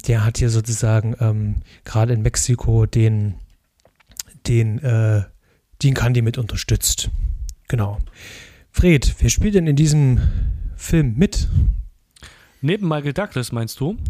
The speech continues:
Speaker 2: ähm,
Speaker 1: Mhm.
Speaker 2: haben wir die gute Kathleen Turner.
Speaker 1: Mhm.
Speaker 2: Ähm, die mit diesem Film auch ihr, äh, ja,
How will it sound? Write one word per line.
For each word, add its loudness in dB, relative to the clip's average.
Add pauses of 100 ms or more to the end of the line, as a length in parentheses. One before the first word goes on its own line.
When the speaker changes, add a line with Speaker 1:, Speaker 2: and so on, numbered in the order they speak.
(460)
Speaker 2:
ähm, 2
Speaker 1:
Mhm. 4
Speaker 2:
haben -2
wir 0
die -6
gute -4
Kathleen -8
Turner. -4 (920)
Speaker 1:
Mhm. 0
Speaker 2:
Ähm, -2 (220)
die -8 (120)
mit -4
diesem -6
Film -2
auch -6 (300)
ihr, -2 (280)
äh, -10 (400)
ja, -8